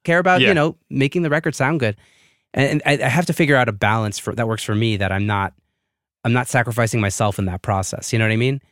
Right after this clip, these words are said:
Speaker 2: Yeah.
Speaker 1: And the other thing that I was thinking about in terms of that is, um, I need to start delegating more. I finally hired somebody to tune vocals for me,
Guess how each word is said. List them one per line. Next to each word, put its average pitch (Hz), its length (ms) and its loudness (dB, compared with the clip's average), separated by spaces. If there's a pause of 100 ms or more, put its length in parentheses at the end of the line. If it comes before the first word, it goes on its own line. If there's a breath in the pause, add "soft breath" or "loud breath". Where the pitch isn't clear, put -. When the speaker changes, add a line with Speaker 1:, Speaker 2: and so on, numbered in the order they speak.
Speaker 2:
Yeah. 95 280 -2 (160)
Speaker 1:
And 135 160 2
the 143 80 4
other 165 200 4
thing 135 420 0
that 120 160 2
I 117 80 2
was 113 160 -4
thinking 113 300 -4
about 107 300 -2
in 117 60 -4
terms 110 280 -2
of 95 160 -4
that 113 420 0
is, 101 320 -4
um, 101 340 -2 (440)
I 120 80 -2
need 123 80 2
to 113 60 -2
start 101 140 -4
delegating 95 440 -4
more. - 180 -10 (340)
I 131 80 0
finally 160 300 4
hired 151 200 4
somebody 120 220 2
to 110 60 0
tune 120 160 0
vocals 110 280 0
for 139 60 -2
me, 170 240 0